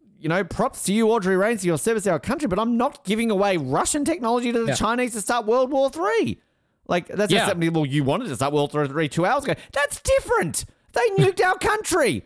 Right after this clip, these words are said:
Speaker 1: We've got no bearing in a China-Russia war. Um, so, yeah, he's completely right. But, I mean, again, this is why I love this episode. Like, there's just even this stuff here, which is kind of cheesy. This is where, like, season six has the ability to do bad good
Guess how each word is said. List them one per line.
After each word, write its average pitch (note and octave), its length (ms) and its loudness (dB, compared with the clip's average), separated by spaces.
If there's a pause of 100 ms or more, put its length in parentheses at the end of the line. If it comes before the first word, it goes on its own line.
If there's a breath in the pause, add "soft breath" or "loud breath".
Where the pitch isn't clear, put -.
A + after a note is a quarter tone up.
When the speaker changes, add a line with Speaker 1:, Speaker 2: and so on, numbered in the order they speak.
(100)
Speaker 1:
We've A4 140 -2
got A4+ 140 0
no D4 140 2
bearing F#3 480 0
in F3 80 2
a D#3 60 0
China-Russia D#3 840 0
war. F#3+ 460 2 (520 soft breath)
Um, D#3 640 2
so, D3 580 2 (100)
yeah, F#2 220 -2
he's A2+ 220 -2
completely D3+ 560 -2
right. E2 400 -2
But, B2 220 -2 (340 soft breath)
I F3+ 60 0
mean, A3+ 100 2
again, C4+ 200 0
this C4+ 80 -2
is A3 80 -2
why A#3+ 100 2
I A#3 60 2
love F#3 140 0
this E3 140 0
episode. D#3 400 0
Like, G#2+ 160 0
there's B2+ 160 0
just D3 200 -2
even F#3 220 2
this F3 120 2
stuff - 300 -2
here, D3 120 2
which C3+ 140 0
is B2 100 -2
kind C3 200 0
of A2+ 60 -2
cheesy. D3+ 200 0
This G3 140 0
is A#3+ 120 -2
where, A3 160 2
like, F3 220 0
season D#3 360 -4
six - 340 -4 (600 soft breath)
has F3 340 -2
the F#3+ 120 0
ability D#3+ 520 0
to B2 120 -4
do C#3 200 2
bad D#3 680 -2
good D3 480 0